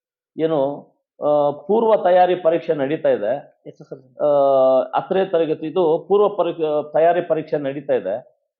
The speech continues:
Speaker 1: ಅಲ್ಲಿ ಮಕ್ಕಳ ಹತ್ರ ಕಾಸು ತಗೊಳ್ಳೋಂಥ ವ್ಯವಸ್ಥೆ ನಡೀತಾ ಇದೆ. ಅಲ್-, ಅದಕ್ಕೆ ಒಂದು ಆದ್ಯತೆ ಕೊಡಿ. ಇಲ್ಲಿ ಹೆಸರು ದೇಗುಲ ಅನ್ನೋದನ್ನ ಪ್ರಶ್ನಿಸು ಅನ್ನೋದನ್ನ ನೀವು ಆಗ್ತೀರಾ ಅಂತಂದ್ರೆ ಇದು ಪೂರ್ವ, ಆ,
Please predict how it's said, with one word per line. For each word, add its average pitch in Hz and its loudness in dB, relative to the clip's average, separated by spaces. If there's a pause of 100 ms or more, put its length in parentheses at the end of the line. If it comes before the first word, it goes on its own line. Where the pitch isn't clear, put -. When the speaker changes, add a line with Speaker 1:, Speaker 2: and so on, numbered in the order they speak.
Speaker 1:
ಅಲ್ಲಿ 175 -4
ಮಕ್ಕಳ 156 -2
ಹತ್ರ 196 -4 (320)
ಕಾಸು 165 -6
ತಗೊಳ್ಳೋಂಥ 160 0
ವ್ಯವಸ್ಥೆ 147 -2
ನಡೀತಾ 143 -4
ಇದೆ. - -6 (1120)
ಅಲ್-, 214 -2
ಅದಕ್ಕೆ 254 -2
ಒಂದು 240 2
ಆದ್ಯತೆ 180 0
ಕೊಡಿ. 113 -4 (760)
ಇಲ್ಲಿ 196 -2
ಹೆಸರು 190 0 (320)
ದೇಗುಲ 202 2
ಅನ್ನೋದನ್ನ 170 -2
ಪ್ರಶ್ನಿಸು 160 -8
ಅನ್ನೋದನ್ನ 139 -6
ನೀವು 123 -6
ಆಗ್ತೀರಾ 127 -2
ಅಂತಂದ್ರೆ 104 -12 (220)
ಇದು 156 -6 (200)
ಪೂರ್ವ, 220 0
ಆ, 151 -4